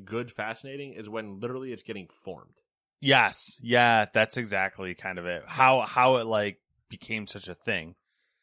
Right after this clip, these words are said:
Speaker 1: And then the moment that it's semi-established, not even fully established, semi-established, it's
Speaker 2: Death.
Speaker 1: ruined.
Speaker 2: Yeah.
Speaker 1: Immediately
Speaker 2: Just
Speaker 1: ruined.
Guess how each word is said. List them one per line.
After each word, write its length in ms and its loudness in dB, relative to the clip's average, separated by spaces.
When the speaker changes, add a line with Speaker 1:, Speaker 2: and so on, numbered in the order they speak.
Speaker 1:
And 100 -8
then 80 -4
the 100 -4
moment 600 -4
that 140 -4
it's 260 -10
semi-established, 1120 -8
not 140 -2
even 140 -6
fully 260 -4
established, 460 -10
semi-established, 1120 -6
it's 140 -4
Speaker 2:
Death. 200 -6
Speaker 1:
ruined. 340 -8
Speaker 2:
Yeah. 80 -16
Speaker 1:
Immediately 520 -6
Speaker 2:
Just 40 -8
Speaker 1:
ruined. 300 -14